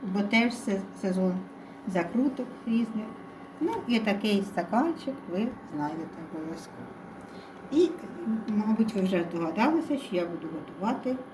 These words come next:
молочний коктейль. Колись були в гостях і нас пригостили таким коктейлем. І вже, мав вже два-, двадцять років, він настільки нам сподобався, що ми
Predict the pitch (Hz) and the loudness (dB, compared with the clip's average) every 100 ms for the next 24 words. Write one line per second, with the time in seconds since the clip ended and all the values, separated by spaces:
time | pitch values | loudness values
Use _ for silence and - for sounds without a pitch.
0 | - - 175 180 160 185 202 - 196 202 | -14 -6 0 0 2 -2 -2 -2 -2 -2
1 | - 185 185 - 185 185 - - - - | -4 -6 -6 -8 -10 -10 -14 -14 -14 -14
2 | - - - - - - - - - - | -14 -14 -14 -14 -14 -14 -14 -14 -14 -16
3 | - - - - 285 339 427 - 285 208 | -16 -14 -14 -2 2 4 2 -2 -2 4
4 | 214 269 294 214 233 240 - - - - | 8 8 8 8 6 4 -2 -6 -6 -12
5 | - - - - - - - - - - | -14 -16 -16 -16 -16 -14 -12 -12 -12 -14
6 | - - - - 302 330 302 370 - 240 | -14 -14 -14 0 4 6 6 4 4 6
7 | 226 220 302 294 - 202 220 220 - - | 6 4 0 0 0 0 2 2 -2 -8
8 | 170 160 180 202 - - - - - - | -10 -8 -8 -8 -12 -14 -14 -14 -14 -14
9 | - - - - 330 381 403 - - - | -14 -14 -8 2 2 2 -2 -2 -8 2
10 | 226 262 302 233 220 208 208 180 190 269 | 8 8 8 6 4 2 0 -2 2 2
11 | - 185 240 285 226 208 285 403 - - | 2 0 4 4 2 0 0 -2 -4 -6
12 | - - - 254 262 220 247 269 277 240 | -8 -12 0 4 4 6 4 4 0 0
13 | 208 202 202 - 302 403 277 170 190 185 | 4 4 4 2 -2 2 2 0 -2 -4
14 | 214 226 | 4 4